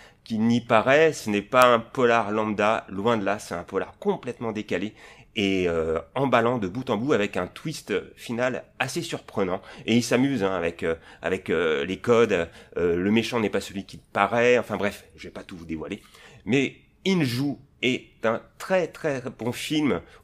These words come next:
Oubliez son échec au box-office et régalez-vous de ce polar complètement surprenant.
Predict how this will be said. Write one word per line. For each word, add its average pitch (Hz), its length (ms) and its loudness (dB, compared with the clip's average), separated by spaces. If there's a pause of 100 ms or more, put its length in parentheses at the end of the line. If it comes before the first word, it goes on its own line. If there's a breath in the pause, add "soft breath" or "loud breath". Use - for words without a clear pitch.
Oubliez 160 580 -2 (140 loud breath)
son - 180 -4
échec 127 380 -2
au 113 40 -2
box-office 120 760 -6
et 95 160 -2
régalez-vous 127 500 -2
de 95 120 -8
ce - 120 -10
polar 120 640 2 (300 loud breath)
complètement 147 540 -2
surprenant. 127 580 -2